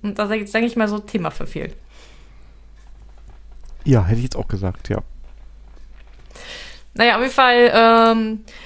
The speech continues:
Speaker 1: äh, also wenn ihr euch langweilig habt und ihr was zu lachen braucht, ähm, dieser Artikel, ähm, würden wir euch da jetzt echt zum Herzen legen. Äh, die Kommentare, Leiste bei Heise, die sind ja legendär. Auch hier wieder fünfhundertzweiunddreißig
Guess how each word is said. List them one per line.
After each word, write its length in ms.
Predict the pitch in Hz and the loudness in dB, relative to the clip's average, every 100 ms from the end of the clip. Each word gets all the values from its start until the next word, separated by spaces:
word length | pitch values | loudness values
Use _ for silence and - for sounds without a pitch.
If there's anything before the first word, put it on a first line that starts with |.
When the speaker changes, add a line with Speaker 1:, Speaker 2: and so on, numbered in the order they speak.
| - - - - | -14 -14 -14 0
Speaker 1:
äh, 580 | 214 214 214 214 208 - - - - | 4 6 6 4 2 -4 -12 -18 -2
also 180 | 226 247 | 0 2
wenn 140 | 277 | 4
ihr 180 | 277 240 | 4 4
euch 140 | 233 | 4
langweilig 440 | 240 330 311 302 294 | 2 4 4 4 2
habt 120 | 294 | 0
und 100 | 247 | 2
ihr 60 | |
was 140 | 247 247 | 2 2
zu 60 | 220 | 0
lachen 300 | 247 330 285 | 0 0 0
braucht, 380 | 277 285 - - | 0 0 -6 -4
ähm, 420 | 233 233 233 226 | 0 0 -2 -4
dieser 160 | 233 233 | -4 -4
Artikel, 640 | 233 247 254 240 226 - | -4 -2 2 2 2 -2
ähm, 460 | - 208 208 214 208 | -4 -4 -2 -4 -4
würden 140 | 240 | -2
wir 60 | 226 | 0
euch 120 | 220 | 0
da 100 | 220 | -2
jetzt 140 | 208 | -4
echt 180 | - 240 | -6 -6
zum 80 | 226 | -2
Herzen 340 | 208 240 - 311 | -2 -2 -6 -6
legen. 300 | 294 311 311 - | -6 -6 -8 -2
Äh, 300 | - 220 226 | 2 4 2
die 120 | 226 | -2
Kommentare, 1040 | - 254 240 240 254 302 311 311 220 214 202 | 0 2 2 4 4 4 2 0 -2 0 0
Leiste 340 | 190 202 240 | 0 -2 -2
bei 140 | 208 | -2
Heise, 260 | 185 196 202 | 0 0 0
die 100 | 202 | -2
sind 120 | 202 | 0
ja 60 | 196 | 0
legendär. 600 | 196 220 208 190 226 277 | 2 2 2 2 0 0
Auch 100 | 196 | -2
hier 200 | - 240 | 0 0
wieder 320 | 226 240 269 | 2 2 2
fünfhundertzweiunddreißig 1700 | 262 - 254 277 247 220 220 220 247 - 240 - - - 262 - - | -2 -8 -6 -2 -2 0 0 2 2 2 2 2 0 -2 -2 -2 -6